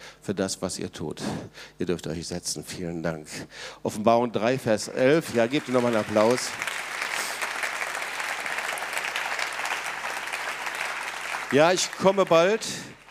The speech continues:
Halte an dem fest, was du hast, damit dir niemand deinen Siegeskranz nehmen kann. Gut, schauen wir uns nochmal Bartimäus an, damit wir hier weiterkommen in der Predigt. Markus zehn, Vers achtundvierzig. Wir wissen, dass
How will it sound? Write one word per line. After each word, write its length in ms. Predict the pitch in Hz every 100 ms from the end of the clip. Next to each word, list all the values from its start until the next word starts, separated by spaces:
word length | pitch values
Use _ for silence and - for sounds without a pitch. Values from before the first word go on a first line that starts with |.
| - -
Halte 340 | 185 202 190
an 120 | 170
dem 160 | 165 156
fest, 420 | - 170 175 -
was 180 | 160 -
du 160 | 147
hast, 300 | 139 151 -
damit 220 | 143 139 131
dir 120 | 123
niemand 680 | 127 156 160 156 151 - - -
deinen 500 | 110 120 127 123 123 - - - - - -
Siegeskranz 1160 | 90 98 131 131 - - - 110 113 107 - - 123
nehmen 440 | 95 101 90 85
kann. 220 | - - - - - - - _ -
Gut, 200 | 240 127
schauen 220 | - 143
wir 60 | 139
uns 100 | -
nochmal 160 | 123 113
Bartimäus 640 | 107 - 107 113 151 151
an, 160 | 143 151
damit 300 | 117 117 -
wir 80 | 110
hier 200 | 113 113 - -
weiterkommen 540 | 110 120 143 - 127 110
in 60 |
der 100 | 101
Predigt. 520 | 95 - 135 151 - - - - - -
Markus 340 | 123 - 120
zehn, 160 | 139 135
Vers 200 | 127 -
achtundvierzig. 920 | - - 123 - 147 156 - 156 139
Wir 80 | 120
wissen, 260 | 139 - 135
dass 300 | 131 123